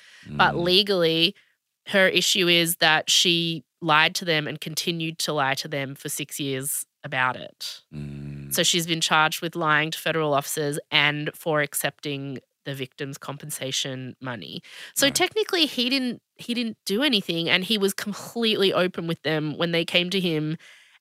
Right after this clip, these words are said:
Speaker 1: And they even said, like, the police, I've, I don't have the exact quote here, but, um, the police basically said he is a very nice person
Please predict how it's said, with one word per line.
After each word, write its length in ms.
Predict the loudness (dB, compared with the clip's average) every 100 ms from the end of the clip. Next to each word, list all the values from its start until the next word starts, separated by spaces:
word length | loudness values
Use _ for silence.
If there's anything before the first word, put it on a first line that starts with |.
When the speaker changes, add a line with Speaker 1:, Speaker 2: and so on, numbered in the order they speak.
| 2
Speaker 1:
And 160 | 4
they 180 | 6 6
even 360 | 6 4 2 0
said, 420 | 2 4 6 4
like, 220 | 2 2
the 80 | -2
police, 480 | 0 2 4 2 2
I've, 220 | 2 0 -2
I 120 | 0
don't 160 | 4 4
have 120 | 2
the 80 | 0
exact 320 | 0 0 0
quote 240 | 0 -2 2
here, 220 | 2 4
but, 260 | 2 2 2
um, 380 | 0 0 -4 -6 -12 _ -6
the 80 | -2
police 300 | 2 2 4
basically 480 | 2 0 -2 -2
said 300 | 0 4 2 2
he 220 | 0 2
is 80 | 2
a 60 |
very 520 | 0 0 2 4 4 0
nice 380 | 2 2 0
person 600 | -2 -4 -2 -4 -6 -6